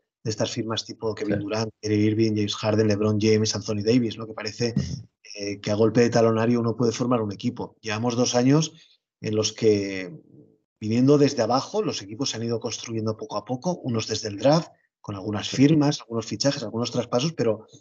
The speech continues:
Speaker 1: la columna vertebral, eh, ha crecido junta y la verdad es que es de agradecer y, y bueno, pues ojalá esa tendencia del Big Three, eh, a golpe de talonario se vaya, se vaya terminando de una vez por todas.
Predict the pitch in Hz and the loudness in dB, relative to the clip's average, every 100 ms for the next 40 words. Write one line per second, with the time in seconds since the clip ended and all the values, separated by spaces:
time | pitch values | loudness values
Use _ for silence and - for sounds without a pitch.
0 | _ - 101 110 113 120 - - 123 123 | _ -10 -6 -4 -4 -6 -10 -6 -2 0
1 | 123 113 120 156 - _ _ - 104 95 | 0 0 2 0 -6 _ _ -12 -8 -8
2 | 90 - - 107 127 - 113 104 - 117 | -10 -14 -12 -2 -2 2 0 0 -2 2
3 | 156 98 98 101 123 120 110 104 98 - | 2 2 -2 -6 -4 -4 -2 -2 -4 -2
4 | 110 143 143 _ _ - 104 98 - - | 2 2 0 _ _ -8 -6 -4 -6 -12
5 | - - 107 113 - - 98 - 123 120 | -18 -6 -2 0 -2 -6 -8 -2 2 2
6 | 123 127 117 120 120 123 113 107 120 - | 2 2 2 0 0 2 2 2 0 0
7 | - 127 123 - - _ _ 113 107 107 | 2 4 4 2 -16 _ _ 0 2 2
8 | 113 113 123 113 120 117 117 135 165 147 | 2 4 2 4 2 2 0 0 0 0
9 | 117 107 98 92 - 104 110 110 110 110 | 0 -2 -4 -10 -10 -6 -6 -4 -4 -2
10 | 110 127 143 123 104 - - 135 117 - | 0 4 4 4 -4 -12 -12 -10 -10 -12
11 | - | -20